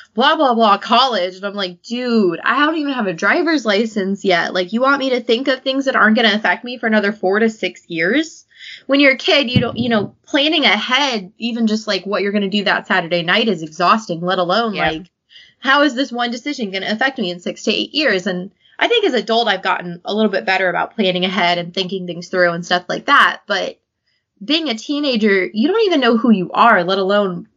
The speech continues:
Speaker 1: who you're gonna be in five years and what you're gonna wanna do in five years and what job
Speaker 2: Right.
Speaker 1: you're gonna want or what career you're gonna want or things like that. And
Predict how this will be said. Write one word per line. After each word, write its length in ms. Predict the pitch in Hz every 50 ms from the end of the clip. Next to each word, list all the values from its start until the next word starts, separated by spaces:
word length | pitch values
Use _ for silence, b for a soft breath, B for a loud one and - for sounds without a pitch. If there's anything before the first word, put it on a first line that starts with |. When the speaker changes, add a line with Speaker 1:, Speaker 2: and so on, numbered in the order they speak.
| - - - - - -
Speaker 1:
who 160 | 233 233 233
you're 220 | 220 214 208 190
gonna 220 | 180 208 202 202 185
be 160 | 196 190 185
in 140 | 180 175 175
five 320 | _ 180 175 175 - -
years 280 | 214 226 220 202 185 170
and 100 | 170 170
what 160 | 175 175 -
you're 120 | 185 180 170
gonna 160 | 185 175 175
wanna 240 | 175 170 170 165 160
do 360 | 151 - 175 202 240 226 185
in 160 | 175 165 165
five 260 | - 160 156 160 160
years 320 | 160 156 151 151 160 160 175
and 340 | 165 160 160 160 165 165 B B B B B B B B
what 180 | 175 202 196 196
job 280 | - 240 247 247 262 247
Speaker 2:
Right. 40 | 247
Speaker 1:
you're 100 | 226 202
gonna 200 | 202 185 185 175
want 220 | 165 156 165 170 165
or 80 | 170
what 180 | 170 175 - -
career 400 | - 247 277 277 294 311 349 370
you're 180 | 349 320 294 254
gonna 240 | - 226 196 180 175
want 480 | 170 165 160 156 156 156 156 151 151
or 320 | 156 156 156 160 160 - _ _
things 240 | 208 196 190 185 175
like 200 | 185 175 170 -
that. 300 | 220 233 254 240 220 190
And 240 | 190 190 190 196